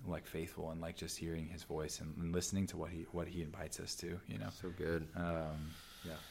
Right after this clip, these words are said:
Speaker 2: So good. Okay, on the very last, last note, as we wrap all this up, uh,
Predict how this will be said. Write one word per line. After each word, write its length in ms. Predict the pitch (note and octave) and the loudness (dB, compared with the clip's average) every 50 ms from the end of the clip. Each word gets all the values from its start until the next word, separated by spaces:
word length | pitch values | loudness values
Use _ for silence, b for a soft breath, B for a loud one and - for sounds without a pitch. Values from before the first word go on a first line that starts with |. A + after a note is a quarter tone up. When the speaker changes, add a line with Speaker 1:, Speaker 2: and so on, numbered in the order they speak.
| B B B B | B B B B
Speaker 2:
So 220 | - - G#2+ A2+ | 4 8 8 8
good. 440 | G#2+ F#2+ G#2 G#2 G#2 G#2 F#2 F2+ F2 F2+ B B B B B B B B A2+ A2+ | 10 12 12 12 12 12 12 10 6 2 B B B B B B B B 0 2
Okay, 140 | G2+ A2 G#2 | 6 8 8
on 100 | F#2+ G2 | 10 10
the 60 | G2 | 10
very 200 | F2+ G#2+ A2 A2+ | 12 12 12 12
last, 480 | A2 A2 A2 G#2+ - - - - - - | 12 12 12 12 10 4 -2 -2 4 10
last 320 | G2+ G#2 G#2+ G#2+ - - | 12 12 12 12 10 6
note, 500 | G#2 G2 G2+ G#2 G#2+ A2+ A#2 - - - | 8 10 12 12 12 12 12 12 8 4
as 140 | G#2+ F#2 F2+ | 2 2 4
we 60 | F2+ | 8
wrap 220 | F2 F#2 F#2 - - | 8 8 8 10 10
all 140 | F2+ F#2+ | 10 12
this 220 | F#2+ F#2 F2+ - - | 12 10 8 8 6
up, 380 | - F2 F2+ F2+ - - - F#2+ - - | 8 10 10 10 8 6 2 0 2 4
uh, 300 | F2 F2 E2+ E2 E2 | 6 6 8 6 6